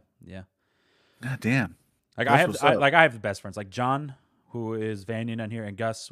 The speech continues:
Speaker 1: This computer sh-, broke. Something happened with my graphics card, and I woke up one day, and that box right there, Gus and John split the cost of it and bought me another P C just so I could play until that one got fixed. Like,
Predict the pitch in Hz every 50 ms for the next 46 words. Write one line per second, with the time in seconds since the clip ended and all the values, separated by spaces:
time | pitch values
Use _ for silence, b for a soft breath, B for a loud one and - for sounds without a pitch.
0 | - _ _ - 139 156 - - 175 139 - 147 143 135 131 117 - - - -
1 | 127 _ 107 101 104 87 - _ _ _ _ _ _ - 123 123 123 117 127 120
2 | 120 117 107 113 107 98 104 101 98 _ 92 _ _ - 98 90 90 - _ _
3 | _ _ _ _ _ _ _ _ - 107 117 120 117 120 120 120 - - 127 113
4 | - 110 107 104 104 101 101 98 95 _ _ _ _ _ _ _ _ _ _ _
5 | _ _ _ _ _ _ _ _ _ _ _ - 107 107 101 98 110 113 110 92
6 | 120 113 113 110 - - 113 101 95 - 104 95 95 92 90 - _ _ _ _
7 | _ _ _ _ _ _ _ _ _ _ _ _ 131 123 104 - 120 113 107 -
8 | - - 104 110 107 98 - 110 101 101 98 95 92 92 _ - - - - -
9 | 120 123 110 - 107 - - 110 107 101 - - 92 98 98 95 92 90 98 95
10 | 95 95 95 92 95 95 95 92 - 98 92 - 101 98 92 95 107 - - 107
11 | 98 95 - 95 - - 107 95 92 90 90 92 - 95 90 85 80 82 87 85
12 | - _ - - _ - - 107 104 98 - -